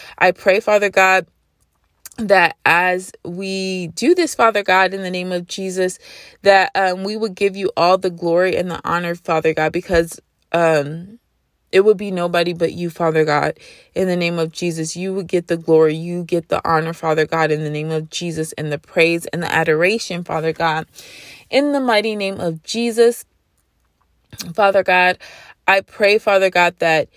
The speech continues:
as we enter into this time where we, um, are looking to be in our own house, Father God, um, I, I just wanna honor you, Father God.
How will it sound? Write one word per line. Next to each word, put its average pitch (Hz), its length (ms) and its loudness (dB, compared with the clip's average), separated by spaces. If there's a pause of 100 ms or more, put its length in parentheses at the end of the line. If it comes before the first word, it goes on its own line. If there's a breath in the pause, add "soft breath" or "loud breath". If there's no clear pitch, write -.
(320 soft breath)
as 190 240 4
we 196 180 -8
enter 196 440 -4
into 190 500 -8
this 180 340 -2
time 180 420 -4
where 170 200 2
we, 185 440 -6 (440 soft breath)
um, 180 240 2
are 160 140 -2
looking 208 680 0
to - 180 -8
be 180 480 -6
in 175 180 -4
our 160 240 -6
own 165 200 -8
house, 175 260 -6
Father 165 320 -2
God, 156 360 0 (640 loud breath)
um, 170 560 4 (500)
I, 196 460 2
I 185 260 2
just 196 240 -8
wanna 190 240 -6 (120)
honor 190 300 -4
you, 165 200 -6
Father 160 340 -2
God. 147 400 0